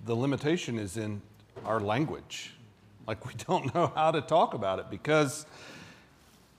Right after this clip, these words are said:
it's real. It really happened. God became flesh and dwelt among us. And it's such a unique and odd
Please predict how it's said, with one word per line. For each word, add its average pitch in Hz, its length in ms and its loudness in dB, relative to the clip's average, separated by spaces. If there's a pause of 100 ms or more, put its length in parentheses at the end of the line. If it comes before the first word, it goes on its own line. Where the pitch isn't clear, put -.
(360)
it's - 220 -10
real. 147 520 -2 (400)
It 107 60 -12
really 147 280 -2
happened. 139 480 -6
God 139 280 0
became 135 320 -4
flesh 120 380 -2
and 113 100 -4
dwelt 104 300 -2
among 117 320 -4
us. - 340 -18 (840)
And 117 120 -2
it's 120 180 -4
such - 360 0
a 143 40 -2
unique 110 840 -4 (1040)
and 107 220 -2 (300)
odd 120 600 4